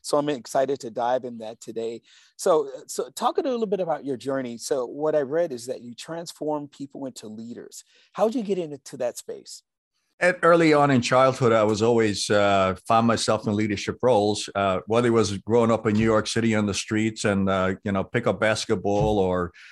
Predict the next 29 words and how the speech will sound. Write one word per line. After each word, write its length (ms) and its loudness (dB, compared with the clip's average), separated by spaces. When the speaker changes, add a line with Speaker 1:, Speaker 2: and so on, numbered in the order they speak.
Speaker 2:
other 200 0
sports, 600 0
uh, 360 4
just 240 -4
in 100 2
the, 220 2
you 80 -2
know, 120 0
the 120 -4
schoolyards. 640 0
And 100 -2
I 100 0
always 220 0
found 240 0
myself 380 -2
in 60 -2
leadership 420 -4
roles. 240 0
Usually 320 4
when 160 2
you 80 2
find 240 2
yourself 340 0
in 60 4
a 60 2
situation, 600 0
there's 160 0
a 220 0
vacuum 580 0